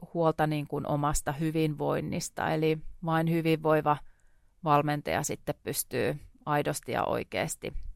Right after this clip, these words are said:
ää, auttamaan niitä valmennettavia heidän elämänsä muutostilanteissa.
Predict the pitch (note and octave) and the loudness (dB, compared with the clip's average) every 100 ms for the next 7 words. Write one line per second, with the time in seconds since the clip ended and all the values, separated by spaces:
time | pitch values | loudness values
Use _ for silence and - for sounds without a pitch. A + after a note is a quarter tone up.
0 | - - C3 B2+ - C3 - - C#3+ G2 | -12 -8 -6 -6 -2 -2 -2 -6 -4 -6
1 | F2+ D2+ - - - - D#3 D3+ D3+ D3 | -6 -8 -8 -8 -10 -2 2 4 2 -2
2 | C#3+ - F#3 - F2 - - - E3 D3+ | -6 -6 -8 -4 -6 -6 -14 -12 -4 -2
3 | D3 D3 D3 - D#3+ D3 C#3 - - C#3+ | -2 -4 -10 -10 -4 -4 -4 -4 -6 -6
4 | C#3 C#3 - - - G2+ F#2 F#3 - G3+ | -8 -8 -6 -8 -6 -6 -6 -6 -6 -6
5 | - - | -6 -6